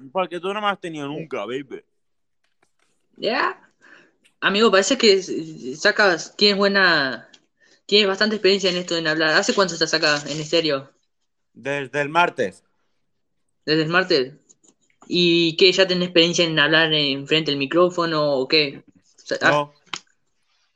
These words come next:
Speaker 2: ¿no? O sea,
Speaker 1: No.
Speaker 2: entraste a estéreo y ya, ya tenés como esa experiencia nata.
Speaker 1: Sí.
Speaker 2: No, eh, pero no has tenido
Speaker 1: ¿Sabes qué
Speaker 2: ninguna,
Speaker 1: pasa?
Speaker 2: ninguna
Speaker 1: ¿Sabes qué pasa? Que yo antes estaba
Speaker 2: Ah.
Speaker 1: en, en otra aplicación, yo estaba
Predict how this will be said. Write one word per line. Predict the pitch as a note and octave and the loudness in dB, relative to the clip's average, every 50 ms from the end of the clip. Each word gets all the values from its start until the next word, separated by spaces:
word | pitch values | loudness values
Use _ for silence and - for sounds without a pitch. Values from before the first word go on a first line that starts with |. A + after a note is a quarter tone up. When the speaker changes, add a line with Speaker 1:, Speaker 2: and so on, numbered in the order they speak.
| - | -8
Speaker 2:
¿no? | - F3 A3+ C#4+ C#4 C#3+ C3+ C#3 D3 - _ _ _ _ | 0 4 4 4 4 4 0 -4 -10 -16 _ _ _ _
O | E3 E3+ | -2 2
sea, | E3+ F#3+ F3+ E3+ D#3+ | 4 4 4 4 4
Speaker 1:
No. | D#3 | 4
Speaker 2:
entraste | E3+ F3 F#3+ G#3+ - A#3 | 2 2 0 2 2 2
a | G3 | 2
estéreo | F3+ - G#3 G3+ G3+ G3+ F3+ | 4 4 4 6 8 8 6
y | E3+ | 6
ya, | - F3+ F3 E3+ E3 D#3 C#3 C3 | 4 2 2 2 2 2 0 0
ya | D#3+ - E3 | 0 -2 -2
tenés | D#3+ D#3+ D#3+ E3 D#3+ D#3+ D#3 C#3+ - | -2 -2 -2 -4 -6 -8 -12 -12 -10
como | - D3+ D#3 D#3 D3 C#3 B2+ A#2+ - - _ _ _ - - - - | -8 -8 -6 -6 -4 -4 -4 -6 -8 -10 _ _ _ -20 -20 -10 -4
esa | E3+ E3+ E3+ F3+ | -4 -2 -2 -4
experiencia | F3+ F3+ E3 E3 D#3+ E3+ F3 E3 - E3+ E3 D3+ D3 C3+ C3 B2+ A#2 - _ _ - _ _ - _ _ _ - | -2 0 0 2 2 0 0 0 2 4 4 4 4 4 2 0 -2 -8 _ _ -20 _ _ -20 _ _ _ -2
nata. | D3 E3 F#3+ F#3+ - F3 C#3+ C3+ C#3+ D3 - _ _ _ _ _ _ _ _ _ _ _ _ _ _ _ _ _ _ _ _ _ _ _ _ _ _ _ _ | 2 2 2 4 4 2 2 2 0 -4 -10 _ _ _ _ _ _ _ _ _ _ _ _ _ _ _ _ _ _ _ _ _ _ _ _ _ _ _ _
Speaker 1:
Sí. | - - - A3 A#3 C#4+ G4 _ _ _ _ _ _ _ _ _ _ _ _ _ _ _ _ _ _ _ _ _ _ _ _ _ _ _ _ _ _ _ _ - | -14 -6 -4 -2 -2 -4 -6 _ _ _ _ _ _ _ _ _ _ _ _ _ _ _ _ _ _ _ _ _ _ _ _ _ _ _ _ _ _ _ _ -8
Speaker 2:
No, | D#3 F3+ G#3 A3+ G#3+ - - | -2 2 2 2 2 0 -2
eh, | - C3 E3 E3 E3 D#3+ D#3 | -4 -2 0 2 2 4 4
pero | E3+ D#3+ E3 E3+ | 6 4 4 4
no | F#3 | 2
has | G#3+ G#3+ | 0 0
tenido | G#3 G3+ G3+ G3+ F#3+ F3 | 0 0 0 0 0 0
Speaker 1:
¿Sabes | E3 F#3+ G#3+ A#3+ B3+ A#3+ | 2 2 4 4 4 2
qué | G#3 | 2
Speaker 2:
ninguna, | F#3 D#3+ D3 C#3 | 2 2 2 2
Speaker 1:
pasa? | B3+ B3+ F#3 | 0 0 -2
Speaker 2:
ninguna | C#3+ D3+ D3+ E3 E3+ F3+ G3+ | -2 -4 -4 -4 -4 -4 -4
Speaker 1:
¿Sabes | A3 B3 A#3+ A#3+ | -4 -4 -6 -8
qué | A#3+ A3+ | -10 -8
pasa? | F#3+ B3 B3 A#3+ A#3 A3 F#3+ | -6 -6 -6 -6 -8 -12 -12
Que | G3 | -10
yo | G3+ G#3 | -10 -10
antes | A3 G#3 A#3+ A#3 A3+ | -8 -8 -6 -6 -6
estaba | G#3 G#3+ - A3 A3+ A#3 A#3 A#3+ A#3 | -8 -8 -8 -8 -6 -4 -4 -4 -4
Speaker 2:
Ah. | - G#3 F3+ | -4 -6 -8
Speaker 1:
en, | F3 F3 F3 E3+ E3+ - | -8 -10 -12 -14 -16 -16
en | - E3+ F3 | -16 -16 -16
otra | F#3 F#3 G#3+ | -14 -14 -14
aplicación, | A3 G3+ G#3+ G#3 F3+ D#3 C3 D#3 E3+ E3 D#3+ | -12 -10 -8 -8 -8 -8 -8 -8 -8 -8 -8
yo | D3+ E3 | -10 -12
estaba | D#3+ - G3 G3 G#3 G3+ | -14 -12 -8 -4 -4 -4